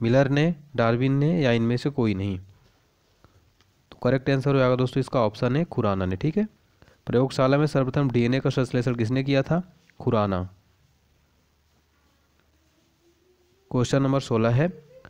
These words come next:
अनुवांशिकीय उत्परिवर्तन होता है, ऑप्शन है क्रोमोसोम,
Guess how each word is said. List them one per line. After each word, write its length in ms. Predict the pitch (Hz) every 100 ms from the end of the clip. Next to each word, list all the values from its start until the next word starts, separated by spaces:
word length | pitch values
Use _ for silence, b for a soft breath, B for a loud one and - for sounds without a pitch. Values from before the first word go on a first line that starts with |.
| _ 120
अनुवांशिकीय 600 | 127 139 151 160 180 190
उत्परिवर्तन 560 | 185 156 147 143 156
होता 280 | 127 120 123
है, 220 | 104 90 92 _ _ - - - - 117
ऑप्शन 320 | 117 - 143
है 60 |
क्रोमोसोम, 640 | 135 120 123 143 151 170